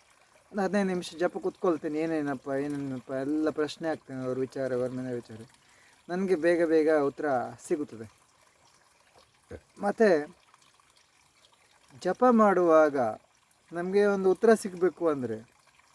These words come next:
ನಮ್ಮ ಆಹಾರ ಪದ್ಧತಿ ಕೂಡ ತುಂಬ ಮುಖ್ಯ ಆಗಿರುತ್ತದೆ ವೀಕ್ಷಕರೇ. ಕೆಲವರು ಹೇಳ್ತಾರೆ,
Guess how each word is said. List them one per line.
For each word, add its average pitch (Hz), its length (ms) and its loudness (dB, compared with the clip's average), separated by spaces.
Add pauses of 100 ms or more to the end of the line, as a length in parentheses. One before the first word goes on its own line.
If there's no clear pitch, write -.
(1040)
ನಮ್ಮ 175 200 -2
ಆಹಾರ 170 420 4
ಪದ್ಧತಿ 180 380 -4
ಕೂಡ 175 200 -4
ತುಂಬ 170 300 -4
ಮುಖ್ಯ 170 340 -2
ಆಗಿರುತ್ತದೆ 127 440 2
ವೀಕ್ಷಕರೇ. 123 420 -8 (720)
ಕೆಲವರು 180 320 6
ಹೇಳ್ತಾರೆ, 165 500 2